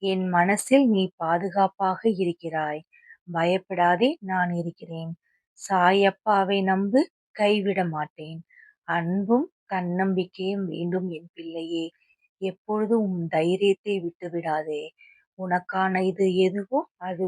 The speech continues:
உன்னை வந்து சேரும். நீ நம்பிக்கையோடு இரு. சாயப்பா உன்னுடன் இருக்கிறேன். எப்போதும் கலங்காதே. உன் பாதையில் நீ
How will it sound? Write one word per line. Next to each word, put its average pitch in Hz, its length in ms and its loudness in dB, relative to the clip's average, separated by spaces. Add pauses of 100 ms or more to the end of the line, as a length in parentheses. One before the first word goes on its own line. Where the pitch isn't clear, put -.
உன்னை 180 420 -2
வந்து 190 320 -4
சேரும். 156 560 -2 (480)
நீ 190 220 -8
நம்பிக்கையோடு 196 1000 -2
இரு. 190 220 -2 (420)
சாயப்பா 190 760 0
உன்னுடன் 185 600 0
இருக்கிறேன். 170 600 -6 (420)
எப்போதும் 233 600 -2
கலங்காதே. 170 720 -2 (460)
உன் 196 160 -6 (120)
பாதையில் 240 600 2
நீ 185 140 0